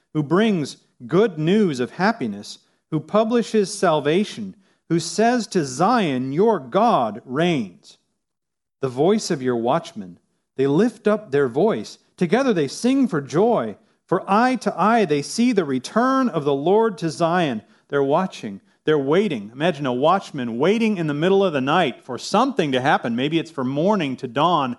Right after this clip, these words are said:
It's taking a long time. And now they see it. They see it happening. They see God reigning, and they announce it to Jerusalem.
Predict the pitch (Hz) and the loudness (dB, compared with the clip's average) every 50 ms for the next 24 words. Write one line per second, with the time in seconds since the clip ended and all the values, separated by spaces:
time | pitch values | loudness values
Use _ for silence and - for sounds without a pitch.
0 | _ _ _ _ _ - 185 180 - 262 247 202 165 139 131 131 143 175 196 196 | _ _ _ _ _ -14 -12 -6 -2 -2 0 0 0 0 0 0 2 2 2 2
1 | 185 175 165 147 135 - - 196 185 175 151 139 127 120 - _ _ _ _ _ | 2 2 0 -2 -4 -2 0 2 2 2 2 0 -2 -4 -8 _ _ _ _ _
2 | _ _ - 135 143 151 170 185 196 196 196 - _ _ 131 123 117 113 - - | _ _ -16 -10 -6 -4 -2 -2 -2 -4 -6 -12 _ _ -10 -8 -8 -8 -10 -12
3 | - - 214 190 135 95 - - 120 123 - - - - 214 220 214 202 147 160 | -8 -6 -4 -4 -4 -6 -10 -10 -12 -12 -12 -10 -6 -2 0 0 0 -2 -2 -2
4 | 175 180 180 - 131 110 95 98 110 _ _ _ _ _ _ _ _ _ - 143 | -2 -2 -2 -4 -8 -12 -14 -16 -20 _ _ _ _ _ _ _ _ _ -2 -2
5 | 143 139 - - - - 151 - 180 143 127 120 113 - - 180 190 190 160 127 | -2 -2 -4 -8 -4 0 0 2 2 0 -2 -6 -6 -4 -2 0 2 2 0 0
6 | 120 117 - 135 120 147 170 202 220 208 160 123 117 120 123 131 131 131 123 123 | -2 -4 -8 -6 -2 0 2 2 2 2 2 0 -2 -2 -4 -2 -2 -2 -2 0
7 | 139 165 214 226 - - 127 117 - _ - - - 226 240 247 254 254 247 202 | 0 0 0 0 -2 -4 -8 -10 -10 _ -12 -6 -2 0 0 2 2 0 0 -2
8 | - _ _ _ _ _ _ _ _ _ _ _ - - 139 135 156 202 233 - | -4 _ _ _ _ _ _ _ _ _ _ _ -12 -8 -4 0 0 0 0 -2
9 | - - 107 92 87 85 - | -8 -10 -14 -16 -18 -20 -20